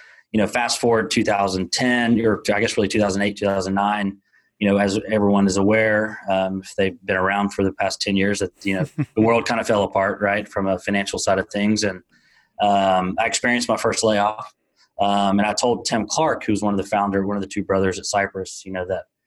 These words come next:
Speaker 1: I'd been waiting on him. It was April of two thousand ten when he finally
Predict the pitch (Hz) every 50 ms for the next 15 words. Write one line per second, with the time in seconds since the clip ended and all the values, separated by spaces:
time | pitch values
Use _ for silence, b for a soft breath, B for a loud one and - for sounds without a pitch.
0 | _ _ _ _ _ _ - 101 104 101 104 101 98 101 110 117 117 117 113 110
1 | 107 104 98 104 104 98 95 95 95 - _ _ - 104 104 101 104 104 113 120
2 | 120 117 117 107 101 - - 110 101 101 95 90 90 85 - 101 92 92 95 92
3 | 92 90 98 - - 95 - 101 95 95 92 92 92